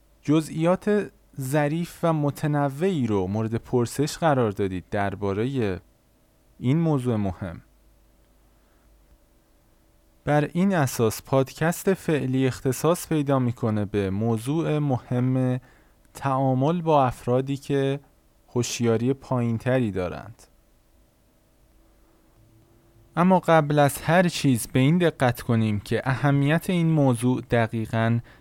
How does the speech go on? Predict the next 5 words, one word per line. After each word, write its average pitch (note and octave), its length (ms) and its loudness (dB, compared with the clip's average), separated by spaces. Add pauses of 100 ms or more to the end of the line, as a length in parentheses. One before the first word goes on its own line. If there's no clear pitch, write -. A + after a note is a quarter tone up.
(180)
کجاست C#3 680 4
و A#2+ 80 4
چرا A#2+ 640 4 (760)
اینقدر A#2 420 0
مهمه. A#2 600 2